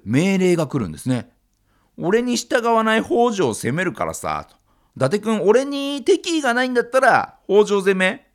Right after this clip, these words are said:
参加してくれるよね」っていうね、まあ、そういう連絡が来るわけですよ。で、政宗さん、まあ、ぶっちゃけ敵意がないわけじゃない。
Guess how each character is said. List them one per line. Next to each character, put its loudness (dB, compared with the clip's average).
参 -2
加 2
し -4
て -10
く -4
れ 4
る -2
よ 2
ね」 -2
っ -20
て -6
い 2
う -2
ね、 -2
ま -2
あ、 0
そ 2
う 6
い 6
う 4
連 4
絡 0
が 0
来 2
る 6
わ 4
け -6
で -8
す -10
よ。 -10
で、 0
政 0
宗 2
さ 2
ん、 -4
ま 0
あ、 2
ぶ -2
っ -6
ち -6
ゃ -4
け -4
敵 -2
意 -2
が 2
な 0
い 2
わ 2
け -4
じ -4
ゃ -2
な -2
い。 -10